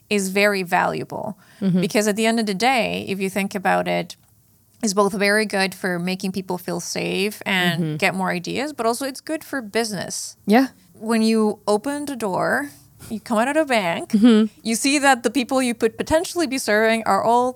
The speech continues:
Speaker 1: dressed in different ways. They
Speaker 2: Mm-hmm.
Speaker 1: li-, come from different backgrounds.
Speaker 2: Right.
Speaker 1: So what better way to really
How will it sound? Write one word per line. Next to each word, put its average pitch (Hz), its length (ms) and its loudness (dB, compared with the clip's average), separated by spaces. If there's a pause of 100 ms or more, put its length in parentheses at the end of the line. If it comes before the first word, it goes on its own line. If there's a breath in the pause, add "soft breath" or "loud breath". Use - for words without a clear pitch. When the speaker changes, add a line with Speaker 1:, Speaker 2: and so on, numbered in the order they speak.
Speaker 1:
dressed 185 260 -6
in 233 80 -4
different 277 320 -6
ways. 311 380 0
They 202 80 6
Speaker 2:
Mm-hmm. 180 360 4
Speaker 1:
li-, 180 120 -4
come 190 180 -4
from 214 220 -4
different 247 340 -4
backgrounds. 208 480 -2
Speaker 2:
Right. 160 180 2
Speaker 1:
So 214 100 0
what 254 220 4
better 262 240 0
way 202 360 0
to 196 180 -10
really 190 400 -2